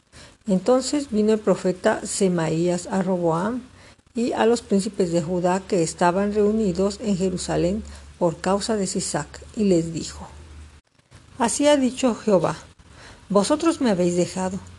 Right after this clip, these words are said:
y yo también os he dejado en mano de Sisac. Y los príncipes de Israel y el rey se humillaron y dijeron: Justo es Jehová. Y cuando Jehová vio que se habían humillado, vino palabra de Jehová a Semaías, diciendo:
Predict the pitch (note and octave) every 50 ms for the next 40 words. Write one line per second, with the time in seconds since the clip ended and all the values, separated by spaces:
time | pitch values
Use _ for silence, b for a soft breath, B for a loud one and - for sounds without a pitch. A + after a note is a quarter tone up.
0 | B B B B B B G3+ G3 F#3+ C4+ C#4 - C#4 A#3+ G3 E3 D#3+ F3 F3+ -
1 | - F#3+ - - F3 D#3+ E3 E3 C3 - F3+ F3+ F3+ F3+ - - - F#3+ F#3 E3+
2 | D#3+ D#3 D#3 D#3+ D#3 D#3 D#3+ - - D#3+ - - E3+ F3+ - - - - - -
3 | _ - - - _ _ _ - - _ _ _ _ _ _ B B B B B
4 | B B B - A#3 A3 G#3 G3+ G3 G3+ - A#3+ C#4 D4+ - F4+ E4+ - F4 D#4
5 | D#4 D#4+ D4 C4+ A#3 A3+ G3 E3+ D#3+ E3 - - - G3 G3+ F#3+ F3+ E3+ F3+ F3
6 | F3+ F3+ - A3+ G#3 G3 F#3 E3 E3+ E3 E3+ F3+ F#3+ F#3 - G3 F3+ F3 D#3 -
7 | F3+ E3+ E3+ E3 D#3+ B B B B B B B - - - D4 C#4+ - - -
8 | C#4+ A#3 G#3 G#3 - - - G#3 E3 E3 D#3 E3 D#3+ - - - - - - -
9 | A#3 G3 F#3+ - G3 F#3 F3 E3+ E3 - F#3 F3 E3 F3+ G3 G#3+ B3 A#3 G#3+ G3+
10 | G3+ G#3 G#3 G#3 A3+ - - F3+ D#3 D#3 F3 F#3+ G3+ A3+ B3 C4 C4 A3 F#3 E3+
11 | E3 D#3+ D#3 F#3 A3+ B B B B B B B - B3+ C#4 D#4+ E4 E4 D#4+ B3+
12 | G3 F3+ F3+ F#3 F3+ F3 F3 F3 - - E3+ D#3 E3 E3+ F3 - - - F#3+ F3
13 | - - - F3 E3 D#3+ D#3 D#3 D#3 D#3 D#3+ F3 F#3 F3+ - F#3 E3+ - - -
14 | D#3+ D3+ D#3 E3